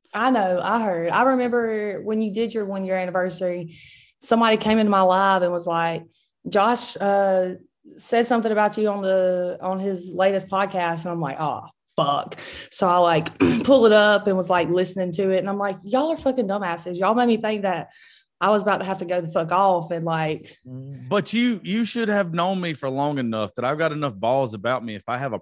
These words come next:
Speaker 2: problem with you, I'm going to talk to you. I don't need to air my shit out over social media.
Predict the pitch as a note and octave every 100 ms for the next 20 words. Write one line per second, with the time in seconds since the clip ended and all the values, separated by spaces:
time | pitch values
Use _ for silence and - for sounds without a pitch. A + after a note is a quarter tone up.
0 | _ B2 C#3 A#2 G#2 F#2+ C3+ G#2 F#2 F#2
1 | E2 _ _ G#2+ C3 D#3 F3 D#3+ B2 -
2 | C3+ C3 G2+ G2 F2 B2+ D#2+ - _ _
3 | _ - C#3+ F#3 D3+ F3 C#3+ C3 A#2+ G#2+
4 | G2+ G2 - F#2+ F#2 F#2+ F2 F2+ F#2+ E2+
5 | D#2+ D2+ C2+